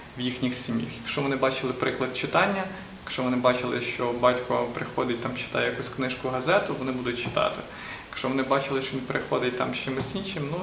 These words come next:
то вони, відповідно, будуть так і поводитись. Е, ну, тобто тут, на мою думку, там в молоді, яку я читаю, немає проблем, що собі обрати, бо тут зараз до кольору, до вибору. Тобто в книгарнях є безліч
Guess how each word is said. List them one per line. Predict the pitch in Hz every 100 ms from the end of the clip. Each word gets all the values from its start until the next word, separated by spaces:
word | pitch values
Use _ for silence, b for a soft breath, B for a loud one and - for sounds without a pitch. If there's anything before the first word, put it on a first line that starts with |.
| 175
то | 156
вони, | 143 139
відповідно, | 135 127 131 127
будуть | 127 127 120
так | 123 127
і |
поводитись. | - 123 120 - - - - B B B B B B B -
Е, | 131 120 120 117 120 120 113 113
ну, | 113
тобто | 135 - 135
тут, | 160 - - - -
на | 123 131
мою | 139 180
думку, | 190 170 165
там | 131 123 123
в |
молоді, | 127 156 156 127
яку | 123 123 127
я |
читаю, | 123 - 143 123 120 117 104
немає | 131 135 131 117 117
проблем, | 123 123 139 131
що | - - 131
собі | - 127 127
обрати, | 123 135 160 156 127
бо | 117
тут | - 123
зараз | 123 123 123
до | 127
кольору, | 120 127 127 123 120 117 120
до | 117 120 123 123 117
вибору. | 123 135 160 151 - B B B - -
Тобто | 117 - 127 123
в | 120 120 -
книгарнях | 131 127 131 131 123 -
є | 120 123 120 117 117
безліч | 127 127 -